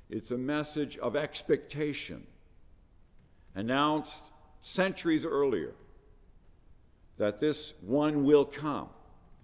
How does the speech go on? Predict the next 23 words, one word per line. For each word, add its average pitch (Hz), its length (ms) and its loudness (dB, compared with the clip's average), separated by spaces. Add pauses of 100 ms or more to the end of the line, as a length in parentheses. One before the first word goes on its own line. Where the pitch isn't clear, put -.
(320)
And 95 120 -8
Mark 135 360 0
wants 147 540 0
us 139 160 0
to 123 140 -8
be 110 180 -4
aware 110 760 0 (320)
that 107 280 0
God 151 260 2
has 123 160 2
not 117 240 -2
forgotten 143 640 -2
his 104 200 -8
purposes, 101 760 -8 (360)
that 107 180 0
he 127 260 0
indeed 117 480 -2
remembers 147 880 -2 (280)
what 127 280 2
his 160 180 0
story 180 440 6
is 147 120 2
about, 101 540 0